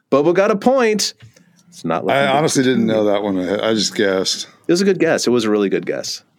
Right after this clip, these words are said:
Speaker 1: Okay. So we go, now we get, now toss it to Bobo. Bobo, if you traveled directly south from London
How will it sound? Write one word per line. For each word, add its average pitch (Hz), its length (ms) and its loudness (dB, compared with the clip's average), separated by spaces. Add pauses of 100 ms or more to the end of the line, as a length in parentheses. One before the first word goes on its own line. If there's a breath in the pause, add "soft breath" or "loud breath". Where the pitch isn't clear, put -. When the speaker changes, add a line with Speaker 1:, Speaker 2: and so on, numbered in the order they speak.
(360)
Speaker 1:
Okay. 107 560 0 (560 loud breath)
So 147 680 0 (580)
we 120 160 0
go, 139 220 2
now 127 260 2
we 143 120 2
get, 123 220 -2
now 107 180 0
toss - 280 -2
it 123 80 0
to 123 60 0
Bobo. 120 460 0 (260)
Bobo, 160 420 0 (460 soft breath)
if 151 200 2
you 277 140 4
traveled 175 540 2
directly 175 640 2
south 165 560 0
from 135 280 0
London 113 680 0